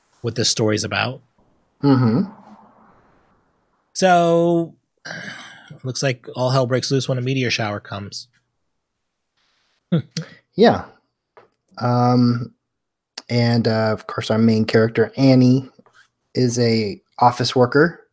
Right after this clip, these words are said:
Speaker 1: Mm-hmm.
Speaker 2: at, it sounds like, like, a bio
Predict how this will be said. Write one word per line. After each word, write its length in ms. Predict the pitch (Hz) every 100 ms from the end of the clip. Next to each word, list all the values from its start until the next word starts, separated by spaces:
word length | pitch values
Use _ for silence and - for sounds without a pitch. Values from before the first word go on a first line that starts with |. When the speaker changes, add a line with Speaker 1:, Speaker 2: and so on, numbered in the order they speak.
| _ _ -
Speaker 1:
Mm-hmm. 420 | 143 135 143 143 156 _ _ _ _ _ _ _ _
Speaker 2:
at, 380 | 131 131 - - -
it 120 | 131
sounds 280 | - 196 220
like, 120 | 233
like, 200 | 170 151
a 60 | 117
bio 840 | 98 - 110 123 127 127 127 123